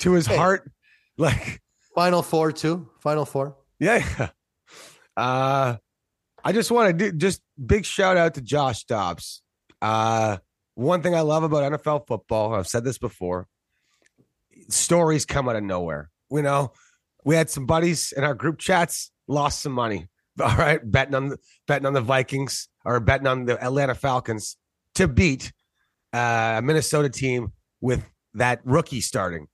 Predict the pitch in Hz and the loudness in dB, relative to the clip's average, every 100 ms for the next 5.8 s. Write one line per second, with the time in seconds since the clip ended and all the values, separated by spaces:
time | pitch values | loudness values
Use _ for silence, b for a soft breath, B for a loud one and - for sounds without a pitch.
0 | _ 107 139 170 - 135 104 - 110 98 | _ -2 0 0 0 0 0 -2 -2 0
1 | 95 - - 120 123 - 151 139 127 - | -2 -8 -4 0 0 0 0 2 0 -2
2 | 143 120 113 127 - - 92 - 76 78 | -2 -2 -2 -2 -4 -6 -6 -4 -8 -4
3 | 113 131 - 110 87 - - - _ b | -2 -2 -2 -2 -2 -6 -18 -20 _ b
4 | b 110 110 123 87 120 131 - b b | b -8 -4 -4 0 2 2 -2 b b
5 | b 113 135 135 - 165 160 120 | b 0 0 0 0 0 0 -2